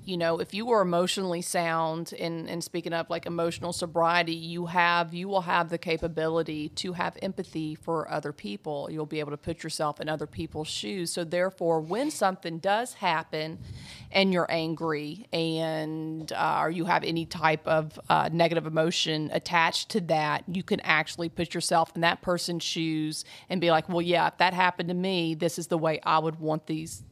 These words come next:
to be treated." Um, and that takes a lot. That takes the absence of ego, the absence of, the absence of pride in order to feel empathy. Um,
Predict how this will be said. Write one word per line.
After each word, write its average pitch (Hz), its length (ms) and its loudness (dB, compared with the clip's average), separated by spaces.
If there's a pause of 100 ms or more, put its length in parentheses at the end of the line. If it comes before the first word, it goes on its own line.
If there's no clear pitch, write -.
(140)
to 240 80 0
be 180 160 0
treated." - 640 -2 (680)
Um, 160 600 4 (880)
and 175 500 2 (580)
that 190 340 4
takes 202 520 -2
a 175 80 6
lot. 165 380 4
That 165 160 4
takes - 480 -4
the 175 260 -6
absence 170 580 2
of 160 160 2 (100)
ego, 196 640 6
the 175 220 2
absence 156 520 4
of, - 160 0 (240)
the 165 160 4
absence 165 400 2
of - 100 -2
pride 180 600 4
in 151 240 2
order 165 500 4 (120)
to 180 200 2
feel 160 560 4
empathy. - 680 -2 (680)
Um, 147 480 4